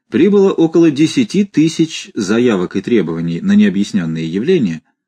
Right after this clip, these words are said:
от отдельных научных сотрудников и целых рабочих групп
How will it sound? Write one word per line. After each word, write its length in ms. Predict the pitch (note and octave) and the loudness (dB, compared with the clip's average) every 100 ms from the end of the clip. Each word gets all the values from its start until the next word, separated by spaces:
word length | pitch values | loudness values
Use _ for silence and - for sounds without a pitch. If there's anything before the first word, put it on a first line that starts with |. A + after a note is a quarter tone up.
| _ _ - | _ _ -8
от 180 | G#2+ | -2
отдельных 500 | C3+ C3+ D#3 A2+ - | -2 0 2 2 2
научных 360 | G2+ F2+ - G2+ | -2 -2 -4 -4
сотрудников 760 | A#2 A#2 A#2+ A#2 B2 C3+ - _ - | -4 0 0 0 -4 -6 -10 _ -2
и 140 | A#2+ | -2
целых 600 | - D3 D#3+ C3+ - - _ | 0 2 2 2 0 -10 _
рабочих 580 | A2 G#2 B2 B2+ A2+ F#2+ | -4 -2 0 0 0 -2
групп 440 | E2 G#2 F#3+ - | 0 0 0 -2